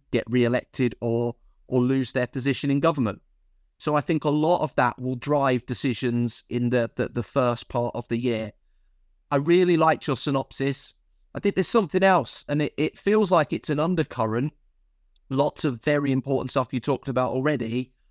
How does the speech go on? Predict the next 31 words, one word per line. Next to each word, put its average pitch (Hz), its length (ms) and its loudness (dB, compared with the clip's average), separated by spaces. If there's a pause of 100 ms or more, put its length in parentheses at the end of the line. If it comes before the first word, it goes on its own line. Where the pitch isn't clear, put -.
(260)
but 143 240 2
we 147 180 0
also 165 400 2
know 127 580 0 (220)
the, 127 320 -2 (280)
the 131 80 0
world 135 380 2
of 135 140 -6
climate 147 480 0
change 160 540 2 (420)
is 139 220 2
having 139 400 2
quite 143 340 0
a - 80 0
lot 135 300 2
of, 131 240 2 (120)
of 127 220 0 (220)
impacts 147 600 2
on 120 260 0
individuals, 139 880 0
on 131 240 -4
businesses. 147 760 0 (420)
We've 127 240 -2
just 156 360 0
had 139 340 -2
the 135 100 0
most 135 340 2
recent 143 460 0 (100)
cop. - 460 0 (100)
Every 127 300 0
year, 127 480 0